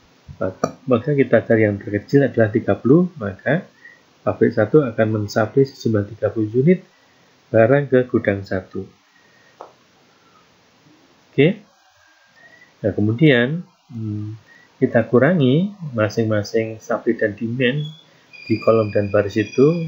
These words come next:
dengan yang sudah dikirimkan. Nanti sisanya berapa? Kalau di gudang satu, karena butuhnya tiga puluh, sudah diisi tiga puluh ya,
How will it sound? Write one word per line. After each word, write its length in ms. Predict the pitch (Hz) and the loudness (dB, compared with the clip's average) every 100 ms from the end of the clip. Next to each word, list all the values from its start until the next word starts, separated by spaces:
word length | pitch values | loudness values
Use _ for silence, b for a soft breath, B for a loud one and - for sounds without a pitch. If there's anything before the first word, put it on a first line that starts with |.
| 156 | -6
dengan 480 | - 101 104 123 151 160 _ _ | -4 -2 -2 -4 -6 -12 _ _
yang 160 | - 113 | -2 -2
sudah 240 | - 104 | 0 -4
dikirimkan. 720 | 101 110 123 127 120 110 92 90 107 | -2 2 2 2 0 -2 -4 -8 -18
Nanti 160 | 98 98 | -14 -12
sisanya 480 | - 120 131 156 139 | -10 -4 0 2 0
berapa? 560 | 101 95 - 95 95 95 95 _ b b b b b b b _ _ | 0 -2 -4 -6 -8 -16 -20 _ b b b b b b b _ _
Kalau 240 | - 107 101 | 0 0 0
di 80 | |
gudang 240 | 107 - 101 | -4 -2 -2
satu, 480 | 98 107 - 170 160 | 0 0 2 2 2
karena 240 | 113 110 107 | 0 2 0
butuhnya 480 | - 113 110 113 107 | 0 -2 0 -2 -2
tiga 240 | 101 107 | -2 0
puluh, 240 | 139 170 | 2 2
sudah 160 | 156 113 | 0 -4
diisi 240 | - 104 | -4 -8
tiga 160 | - 104 | -6 -6
puluh 240 | 101 180 | 0 0
ya, 240 | 117 110 | 2 0